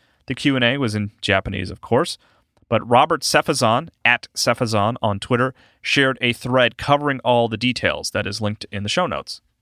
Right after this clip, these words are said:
Nintendo President Shuntaro Furukawa touched on the recent Switch shortages and offered an apology,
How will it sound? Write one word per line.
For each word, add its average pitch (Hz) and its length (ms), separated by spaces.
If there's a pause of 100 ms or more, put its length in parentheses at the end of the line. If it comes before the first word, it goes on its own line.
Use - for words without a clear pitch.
(380)
Nintendo 143 420
President 131 520
Shuntaro 127 580
Furukawa 160 600 (400)
touched - 320
on 143 160
the 127 100
recent 139 500
Switch - 500
shortages 127 600
and 113 260
offered 123 420
an 117 80
apology, 143 640